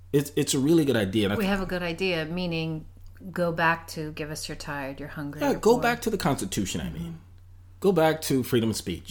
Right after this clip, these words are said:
Speaker 2: Mm-hmm.
Speaker 1: Uh, go back to freedom of religion. Like, go back to, like, the kind of Bill of Rights and, and, uh,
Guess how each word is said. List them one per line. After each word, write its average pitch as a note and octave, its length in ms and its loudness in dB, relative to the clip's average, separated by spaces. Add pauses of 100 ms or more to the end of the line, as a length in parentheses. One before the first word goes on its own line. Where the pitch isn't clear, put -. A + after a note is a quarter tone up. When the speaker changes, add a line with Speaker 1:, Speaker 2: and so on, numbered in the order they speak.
(100)
Speaker 2:
Mm-hmm. C#3+ 200 -12 (340)
Speaker 1:
Uh, A2 140 0
go D#3+ 140 -2
back E3 260 -2
to C#3 220 0
freedom A#2+ 320 2
of G#2+ 80 0
religion. E2+ 320 0
Like, G2 120 -4
go F3+ 140 2
back B2 340 2
to, A2+ 120 -4
like, G2+ 220 2
the G2 60 -8
kind G#2 160 -2
of F#2+ 100 -4
Bill E3+ 140 4
of B2 80 4
Rights A2 420 2
and, G2+ 200 -2
and, G2 460 -4
uh, C3 200 2